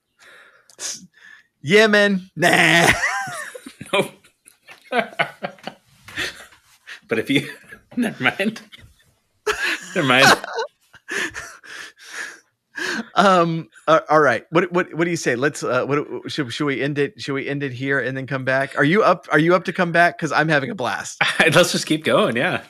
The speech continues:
Speaker 2: do it.
Speaker 1: Okay. All right. We're gonna. We're. I'll stop. I'm gonna stop the recording.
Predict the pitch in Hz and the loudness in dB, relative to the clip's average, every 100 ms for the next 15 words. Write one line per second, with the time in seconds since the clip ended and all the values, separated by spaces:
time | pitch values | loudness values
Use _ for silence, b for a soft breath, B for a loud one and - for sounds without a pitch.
0 | - 123 156 - 160 160 156 110 - 160 | -4 -2 -2 -2 -4 2 0 0 2 6
1 | 165 117 160 190 240 175 196 - 170 - | 6 4 0 2 2 0 -4 2 0 4
2 | 196 196 165 165 170 156 180 175 208 - | 2 2 -8 -4 -2 2 2 4 0 2
3 | 170 165 160 | 2 2 -2